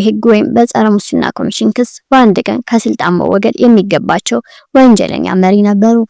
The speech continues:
ሀገራችን የህግ የበላይነትና የተቋማት ነጻነት የሌለባት ሀገር በመሆኑ ምክንያት ግን ይህ እንዲሆን አይጠበቅም።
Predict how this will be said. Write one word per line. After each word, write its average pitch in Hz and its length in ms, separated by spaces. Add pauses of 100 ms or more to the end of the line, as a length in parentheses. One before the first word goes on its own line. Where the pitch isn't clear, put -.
(140)
ሀገራችን 220 640 (120)
የህግ 233 300
የበላይነትና 202 720 (180)
የተቋማት 240 600
ነጻነት 185 480
የሌለባት 233 600
ሀገር 190 280
በመሆኑ 208 460
ምክንያት 233 360
ግን 254 160 (320)
ይህ 269 140 (100)
እንዲሆን 202 340
አይጠበቅም። 190 640